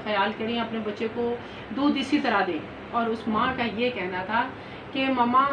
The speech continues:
ए, नो, कोई बात नहीं शमा आपी, कोई बात नहीं, बच्चा दूध पी लेगा, बच्चा दूध पी लेगा।" यानी मुझे अपना वक़्त याद आया कि जैसे मैंने अपने बच्चों को लाड प्यार से कि सिर्फ एक फीडर की खातिर, एक थोड़ी सी डोज की खातिर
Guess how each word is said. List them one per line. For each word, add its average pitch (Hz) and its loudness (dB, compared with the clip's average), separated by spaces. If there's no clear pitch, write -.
ए, 226 2
नो, 233 0
कोई 302 6
बात 262 6
नहीं 202 -2
शमा 214 0
आपी, 269 0
कोई 254 0
बात 208 4
नहीं, 220 2
बच्चा 269 4
दूध 277 2
पी 220 2
लेगा, - -4
बच्चा 254 4
दूध 214 4
पी 190 2
लेगा।" 143 -4
यानी 294 8
मुझे 294 6
अपना 277 4
वक़्त 226 2
याद 190 4
आया 190 2
कि 220 -2
जैसे 226 -2
मैंने 208 -2
अपने 202 -4
बच्चों 196 -4
को 233 -2
लाड 180 0
प्यार 185 4
से 214 0
कि 226 0
सिर्फ 247 -4
एक 320 2
फीडर 208 0
की 220 -2
खातिर, 208 -2
एक 233 -4
थोड़ी 220 2
सी 226 -4
डोज 220 4
की 240 -4
खातिर 208 0